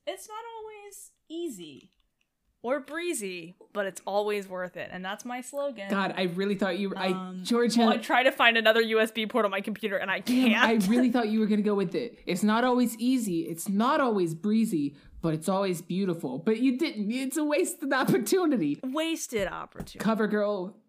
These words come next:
Speaker 2: would be mad.
Speaker 1: You know, you know, I, I, I, I, I've, I actually have, I have nothing. Wh-, what did you learn this week?
Speaker 2: So,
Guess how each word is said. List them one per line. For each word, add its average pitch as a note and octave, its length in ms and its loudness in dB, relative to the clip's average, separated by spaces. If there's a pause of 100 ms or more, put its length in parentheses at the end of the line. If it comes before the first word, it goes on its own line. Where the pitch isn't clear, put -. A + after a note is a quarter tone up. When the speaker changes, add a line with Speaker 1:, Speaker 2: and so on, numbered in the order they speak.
(140)
Speaker 2:
would G3 140 0
be F3+ 100 -2
mad. G#2+ 380 -8 (100)
Speaker 1:
You C#4 140 -4
know, F#3 240 -2
you B3 140 -6
know, F#3+ 180 -2
I, B2 140 -4
I, F#3 340 -2
I, G3+ 260 0
I, - 220 -4 (120)
I've, G#3+ 120 -2
I G3+ 140 0
actually F#3 300 -6
have, E3+ 200 -12
I F#3 80 -4
have E3+ 140 -6
nothing. - 360 -18
Wh-, - 160 -12
what E4+ 140 0
did F4 160 0
you E4 80 -2
learn A#3 140 2
this - 120 -8
week? F#3+ 260 -10 (160)
Speaker 2:
So, G#3+ 400 0